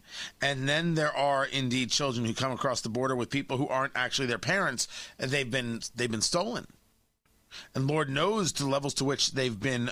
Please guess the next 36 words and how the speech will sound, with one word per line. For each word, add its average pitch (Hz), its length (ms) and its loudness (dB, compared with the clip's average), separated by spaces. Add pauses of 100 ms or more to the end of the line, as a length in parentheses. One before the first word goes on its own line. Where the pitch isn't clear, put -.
uh, - 160 -2
abused. 143 760 0 (1000)
And 190 80 -2
that 220 140 2
happens 196 340 2
often. 214 400 0 (680)
So 220 200 2
when 208 120 2
we 285 140 2
talk 208 320 2
about, 151 300 2
or 165 140 4
the 147 60 0
Biden 165 300 2
people 143 180 0
talk 139 260 0
about 120 420 0
family 139 420 2
reunification, 131 640 0
I 123 220 2
have 110 140 -2
zero 120 380 0
issue 123 300 0
with 110 140 -2
this. 165 320 2
Go 156 260 2
about 180 340 2
it. 147 180 -2 (920)
I 147 80 2
didn't 247 160 2
want 247 140 2
to 233 60 2
see 240 200 2
the 220 200 2
separations 214 640 2
anyway. 208 440 2